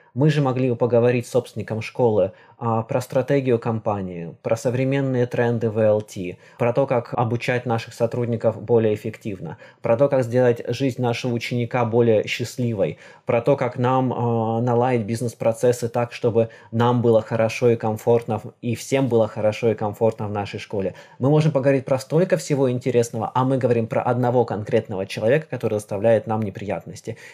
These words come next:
И мне кажется, у нас у всех есть ответ в голове после сегодняшнего подкаста, что надо делать. Сложные люди — это люди, которые отнимают очень много вашей энергии,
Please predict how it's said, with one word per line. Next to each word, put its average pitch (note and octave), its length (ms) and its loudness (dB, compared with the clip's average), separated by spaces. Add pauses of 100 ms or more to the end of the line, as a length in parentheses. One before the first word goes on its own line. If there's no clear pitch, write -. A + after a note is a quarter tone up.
(160)
И D#3+ 80 4
мне C3 180 4
кажется, D#3+ 380 -2
у A#2+ 40 0
нас A2+ 200 -2
у - 20 -4
всех G#2+ 260 -6
есть F2+ 140 -12
ответ G2 240 -6
в G2+ 60 -12
голове B2+ 400 0 (280)
после G#2+ 240 -6
сегодняшнего G2 460 -4
подкаста, C#3+ 540 -2
что C3+ 360 -2 (380)
надо A#2 540 2
делать. G2 580 -4 (400)
Сложные B2+ 600 2
люди — G3 260 0 (160)
это A2+ 160 0
люди, A2 260 0
которые G#2+ 360 2
отнимают A2 420 -2 (300)
очень C3+ 420 2
много A2+ 300 0
вашей A2 340 0
энергии, A#2 640 -4